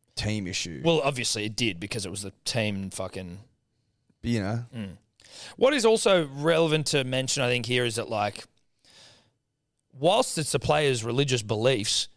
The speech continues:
Speaker 2: and that's all good, like, in terms of, you know, if that's your religious beliefs, that's fine, but there are consequences to everything, right? And the reality is that society, as it stands, doesn't align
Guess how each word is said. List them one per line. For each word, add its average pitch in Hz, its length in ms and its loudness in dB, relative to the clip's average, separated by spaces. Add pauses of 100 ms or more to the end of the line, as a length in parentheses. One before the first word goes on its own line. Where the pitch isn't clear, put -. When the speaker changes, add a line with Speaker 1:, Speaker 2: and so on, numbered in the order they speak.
(120)
Speaker 2:
and 117 180 -2
that's 139 280 2
all 147 200 6 (160)
good, 180 300 2
like, 131 260 2
in 123 120 -4
terms 123 300 0
of, 113 100 -6
you 135 60 0
know, 117 100 2
if 135 120 -2
that's 147 180 0
your 139 100 2
religious 131 220 -2
beliefs, 127 360 0
that's 147 140 -2
fine, 143 220 2
but 160 80 -2
there 220 100 4
are 175 60 0
consequences 123 580 -2
to 120 100 0
everything, 120 320 0
right? 123 240 0 (640)
And 160 180 2
the 156 60 4
reality 160 460 4
is 156 160 2
that 135 100 0
society, 147 960 2
as 135 200 2
it 123 100 -6
stands, 120 440 0
doesn't 131 600 0
align 117 760 2